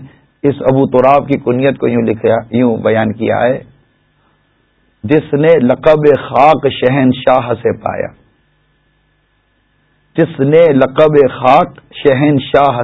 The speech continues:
سے پایا، وہ حیدر کرار کے مولا ہے ہمارا۔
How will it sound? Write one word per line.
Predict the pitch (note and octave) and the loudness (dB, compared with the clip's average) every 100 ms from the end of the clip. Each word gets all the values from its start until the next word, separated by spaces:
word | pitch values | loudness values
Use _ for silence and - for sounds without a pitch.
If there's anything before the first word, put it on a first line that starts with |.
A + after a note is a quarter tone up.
| - | -2
سے | A#2 | -2
پایا، | A2+ A2 A2+ C3 F#3 - _ _ _ _ | 0 0 2 2 2 -4 _ _ _ _
وہ | B2+ | 2
حیدر | B2+ - - E3+ G3+ D#3+ D3+ D3 D3 C#3 | 2 0 2 4 4 4 4 4 4 2
کرار | C#3 C3 C3 D#3+ F#3 | 2 4 4 6 4
کے | D#3 D3+ C#3 | 2 2 2
مولا | B2+ B2+ B2 C#3 | 2 2 4 2
ہے | B2+ A2+ | 2 0
ہمارا۔ | G#2 G2+ G2 F#2+ | -2 -4 -4 -6